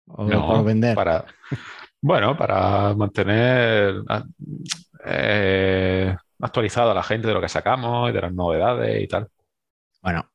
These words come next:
Speaker 1: eso está muy bien, pero es un objetivo muy malo si lo que queréis es ganar dinero y que podamos grabar este podcast cada dos semanas.
Speaker 2: No queremos ganar dinero. O sea, nosotros queremos que nos lo roben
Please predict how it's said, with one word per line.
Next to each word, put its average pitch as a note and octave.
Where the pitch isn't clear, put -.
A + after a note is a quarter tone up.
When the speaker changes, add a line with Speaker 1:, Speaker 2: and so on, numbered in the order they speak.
Speaker 1:
eso A2+
está G#2+
muy G#2+
bien, C3+
pero F2+
es F2+
un F2+
objetivo E2+
muy D2+
malo G#2+
si E2+
lo D2+
que D2
queréis D2+
es C#2
ganar C#2
dinero C#2+
y E2+
que D#2+
podamos E2
grabar E2+
este F2
podcast E2
cada D2+
dos D2
semanas. G2+
Speaker 2:
No A#2
queremos B2+
ganar F#2
dinero. E2
O -
sea, E2
nosotros D2+
queremos F2
que B2
nos A#2+
lo F2+
roben F2+